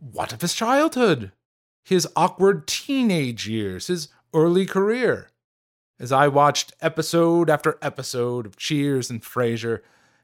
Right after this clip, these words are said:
as hours turned to days and days to weeks, as my precious life slipped by, never to return, I wished that someone would write the definitive story of Frasier the man.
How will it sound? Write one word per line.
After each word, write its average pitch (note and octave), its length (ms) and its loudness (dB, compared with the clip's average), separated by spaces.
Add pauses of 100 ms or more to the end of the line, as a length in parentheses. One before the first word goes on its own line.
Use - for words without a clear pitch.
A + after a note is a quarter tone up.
as A2 300 -8 (300)
hours D#3 480 4
turned E3 280 0
to D#3 40 -2
days D#3 520 2
and B2 120 -8
days C#3 300 -2
to C3 120 -8
weeks, D3 420 -6
as A2+ 240 -10 (680)
my F#2+ 120 -12
precious C#3 500 -4 (260)
life B2 320 -4
slipped - 480 -10
by, B2+ 340 2
never A2+ 320 -6
to - 200 -14
return, A2+ 520 -6 (720)
I A3+ 220 4
wished E3+ 360 4
that E3 200 4
someone G#3+ 380 4
would D#3+ 160 2
write C3+ 260 4
the E3+ 80 0
definitive C#3+ 600 -2
story A2 440 -2
of D3 100 -4
Frasier D3+ 460 2
the F#3 80 -2
man. F3+ 540 0